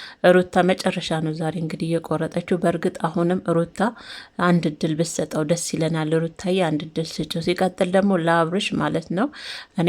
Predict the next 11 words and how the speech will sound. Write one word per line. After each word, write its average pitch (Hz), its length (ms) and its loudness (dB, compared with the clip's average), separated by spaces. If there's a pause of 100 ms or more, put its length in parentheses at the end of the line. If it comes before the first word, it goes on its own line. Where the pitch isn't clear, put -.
ማስተላለፍ 160 640 -2
መፈልገው 160 540 -2
ነገር 175 340 2
አብርሽዬ፣ 160 540 -2
አሁን 180 300 2
ሩታ 180 400 0
ወሰነች፣ 160 600 -2 (520)
ቆረጠች 175 520 4
ብለ 160 220 2 (240)
እንደ 170 280 2
ባለፈው 165 580 0